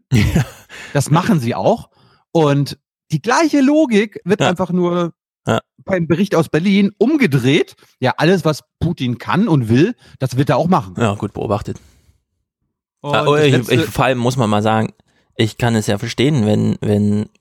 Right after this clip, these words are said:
Speaker 1: Journalisten, und ich meine, jeder hat irgend so eine Denke drin, kommt irgendwo her, hat Erfahrung und so weiter, dann solche Bilder aufbauen, aber sie dürfen eben nicht zu kompliziert sein, ja, das hat eben keiner verstanden,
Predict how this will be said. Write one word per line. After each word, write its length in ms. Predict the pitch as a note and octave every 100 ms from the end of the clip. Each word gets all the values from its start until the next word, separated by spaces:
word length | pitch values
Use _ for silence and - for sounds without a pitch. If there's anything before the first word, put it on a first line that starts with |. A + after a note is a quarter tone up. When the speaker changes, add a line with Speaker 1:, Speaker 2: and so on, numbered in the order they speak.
| _
Speaker 1:
Journalisten, 760 | A#2+ A2 G2+ F#2 G#2 - - G#2+
und 160 | G#2+
ich 60 | A2
meine, 160 | G#2+ G2
jeder 260 | G2+ A#2
hat 200 | G#2 -
irgend 180 | - G#2
so 80 | G#2
eine 120 | G2
Denke 340 | F#2+ G2+ A2
drin, 360 | A2 G2+ G2+ G2+
kommt 180 | G#2+ G2+
irgendwo 300 | G2+ G2+ G#2
her, 220 | G#2+ G#2
hat 100 | G2+
Erfahrung 440 | G#2+ - G2 G#2
und 120 | G#2 G2+
so 60 |
weiter, 220 | G#2 G#2 A2 - - - - _ _ -
dann 180 | G#2+
solche 240 | G#2+ G#2+ G#2+
Bilder 460 | G2+ A2+ E3+ B2+ -
aufbauen, 300 | G#2+ G2 E2
aber 100 | G#2
sie 120 | G#2
dürfen 240 | C3 C3
eben 140 | G2+ G#2
nicht 160 | G#2
zu 80 | -
kompliziert 520 | - G2 G2 - A2+
sein, 160 | F#2 F2
ja, 120 | F#2+
das 200 | G2 -
hat 100 | -
eben 200 | - G2
keiner 300 | - - G#2+
verstanden, 540 | - G#2+ - F#2+ G2